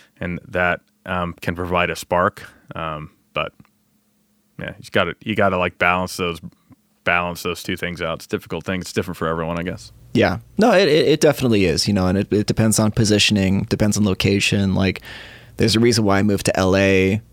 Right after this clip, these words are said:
Speaker 2: when I'm living in Sacramento, 'cause Sacramento's music scene is not where I need it to be. You know, like, the engineers up there
Speaker 1: Yeah.
Speaker 2: are already established, and, you know, it's like all my metal,
Speaker 1: Mm-hmm.
Speaker 2: metal band friends would,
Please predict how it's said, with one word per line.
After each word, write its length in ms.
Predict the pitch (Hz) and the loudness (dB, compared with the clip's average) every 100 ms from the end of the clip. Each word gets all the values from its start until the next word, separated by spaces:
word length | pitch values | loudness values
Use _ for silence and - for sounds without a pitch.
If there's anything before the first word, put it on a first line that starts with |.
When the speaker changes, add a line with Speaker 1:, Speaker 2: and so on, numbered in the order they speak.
| - - | -12 0
Speaker 2:
when 420 | 101 95 95 92 | 2 2 2 2
I'm 180 | 107 107 | 2 2
living 180 | 92 98 | 2 0
in 80 | |
Sacramento, 500 | 95 85 - 107 98 | 0 -2 0 0 0
'cause 140 | 101 95 | 0 0
Sacramento's 580 | 101 104 98 95 - 101 | 0 2 2 2 0 -2
music 300 | 113 110 110 | 0 2 2
scene 300 | - 113 98 | 0 0 0
is 160 | 95 - | 0 2
not 420 | 104 98 98 95 - - - - - - - | 2 2 2 0 -6 -20 -20 -20 -20 -14 0
where 220 | 113 113 | 4 4
I 80 | 104 | 4
need 180 | 147 | 4
it 80 | 147 | 2
to 80 | - | 0
be. 260 | - - - - | -2 -2 -4 -2
You 120 | 113 | 0
know, 100 | 98 | 2
like, 200 | 95 92 | 2 2
the 220 | 104 98 92 | 2 2 4
engineers 440 | 110 101 104 104 | 2 2 2 2
up 120 | 107 - | 0 2
there 140 | 104 | 4
Speaker 1:
Yeah. 80 | 104 | 4
Speaker 2:
are 160 | - 101 | 4 2
already 180 | 95 | 2
established, 840 | 92 - 120 131 127 123 120 - - | 2 2 4 4 4 2 4 2 2
and, 280 | 104 101 101 | 2 2 2
you 60 | |
know, 100 | 92 | 0
it's 120 | 90 107 | 0 0
like 100 | - | 2
all 160 | 101 | 2
my 160 | 104 101 | 2 2
metal, 240 | 104 104 | 2 2
Speaker 1:
Mm-hmm. 240 | - 101 87 | -2 0 4
Speaker 2:
metal 220 | 120 120 | 4 4
band 320 | 117 113 113 | 4 2 2
friends 360 | 131 120 117 | 4 4 4
would, 100 | 113 | 0